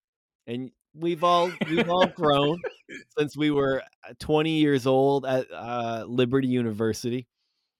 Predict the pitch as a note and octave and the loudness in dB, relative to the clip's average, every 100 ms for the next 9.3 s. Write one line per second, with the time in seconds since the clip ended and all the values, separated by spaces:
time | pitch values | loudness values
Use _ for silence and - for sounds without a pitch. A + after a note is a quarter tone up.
0 | _ _ _ _ G#2 G#2 G#2 B2 A#2+ A#2+ | _ _ _ _ -8 -6 -2 0 2 0
1 | A#2+ C3+ C3+ - C3 B2+ A2+ B2 A#2+ A#2 | 2 0 0 0 -2 -2 -4 -2 -2 -2
2 | A2+ - A2+ A2+ A#2 A2+ A#2 A2 A2+ G#2+ | -6 -4 -2 0 -2 -4 -4 0 0 0
3 | G#2+ A2 G#2+ A2 G#2+ G#2+ G#2 G#2 G#2+ G#2 | -4 -6 -6 -4 0 0 0 -4 -2 -2
4 | G#2+ B2 B2 B2 _ _ G2+ G2+ G#2 G#2 | 0 0 0 -2 _ _ -8 -6 -4 -4
5 | G#2+ G#2+ A2+ A#2 A2+ A#2+ A#2+ A#2+ A#2+ A2+ | -4 -2 -4 -4 -6 -2 0 0 -2 -4
6 | F#2+ _ B2 B2+ C3+ C3+ C3+ C3 - _ | -14 _ -2 0 2 2 0 -2 -8 _
7 | _ _ _ _ _ _ _ _ A2 B2 | _ _ _ _ _ _ _ _ -4 0
8 | A#2+ - - B2+ B2 - - A#2+ B2+ - | 0 0 0 0 -2 -8 -12 -2 -2 -2
9 | _ - | _ -14